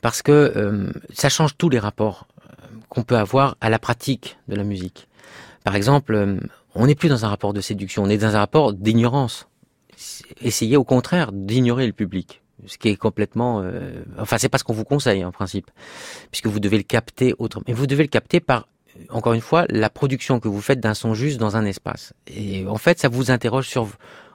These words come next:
probablement, et c'est, c'est, c'est ce que je reçois d'eux. Je reçois vraiment ce commentaire,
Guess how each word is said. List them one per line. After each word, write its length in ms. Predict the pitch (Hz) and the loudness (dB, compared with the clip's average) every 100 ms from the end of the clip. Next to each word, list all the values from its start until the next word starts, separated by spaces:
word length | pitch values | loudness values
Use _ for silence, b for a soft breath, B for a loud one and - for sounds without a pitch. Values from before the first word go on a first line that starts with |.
| B _ _ - - - | B _ _ -20 -20 -2
probablement, 640 | 165 147 123 123 160 190 | 4 4 4 4 4 2
et 120 | - 120 | 0 -2
c'est, 220 | - 110 | -4 -8
c'est, 240 | - 139 - | -4 -4 -4
c'est 180 | - - | -6 -4
ce 80 | 139 | 0
que 100 | 160 | 2
je 120 | 147 | 4
reçois 380 | 156 - 131 120 | 2 0 0 0
d'eux. 200 | 104 90 _ | 0 -4 _
Je 140 | 98 110 | -4 0
reçois 300 | 120 - 139 | 0 2 2
vraiment 280 | 120 151 131 | 4 2 2
ce 100 | 117 | 0
commentaire, 520 | - 110 104 147 | 0 0 2 2